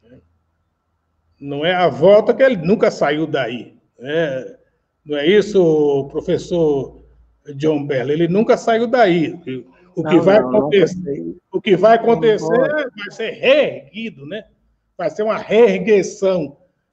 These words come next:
Speaker 2: É,
Speaker 1: Agora,
Speaker 2: é.
Speaker 1: o, o John Bella, eu vi uma discussão aí em Angola,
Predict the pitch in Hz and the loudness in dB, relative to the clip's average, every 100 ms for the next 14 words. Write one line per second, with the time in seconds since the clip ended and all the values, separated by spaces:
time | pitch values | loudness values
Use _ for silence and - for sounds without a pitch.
0 | _ - 240 269 277 269 226 185 - 196 | _ -8 -4 -2 0 0 0 -2 -4 -2
1 | 196 190 185 175 170 165 156 156 165 151 | 0 -2 -2 -4 -6 -6 -10 -14 -14 -2
2 | 196 180 160 180 170 156 135 - _ _ | 0 2 2 2 4 0 -4 -10 _ _
3 | _ _ _ _ 240 254 226 311 302 202 | _ _ _ _ 0 0 0 0 2 0
4 | 196 - 151 - 180 170 156 156 135 127 | -4 -6 -6 -2 -2 -2 -4 -4 -6 -6
5 | 165 226 190 - | -2 0 -2 -6